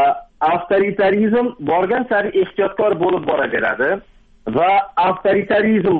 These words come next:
o'yin qoidasi demokratik o'yin qoidasidan mutlaq kardinal farq qiladi.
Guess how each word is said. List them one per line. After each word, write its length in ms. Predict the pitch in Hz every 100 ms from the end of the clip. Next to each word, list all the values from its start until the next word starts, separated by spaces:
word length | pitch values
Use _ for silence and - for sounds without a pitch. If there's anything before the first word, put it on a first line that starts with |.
| -
o'yin 340 | 359 359 214 196
qoidasi 540 | - 180 175 180 175 233 156
demokratik 640 | 170 180 190 175 196 220 180
o'yin 240 | 185 185 180
qoidasidan 600 | 185 170 175 175 214 190
mutlaq 460 | 175 196 - 160 -
kardinal 540 | - 175 - 180 185 180
farq 280 | 170 156 -
qiladi. 340 | 120 104 95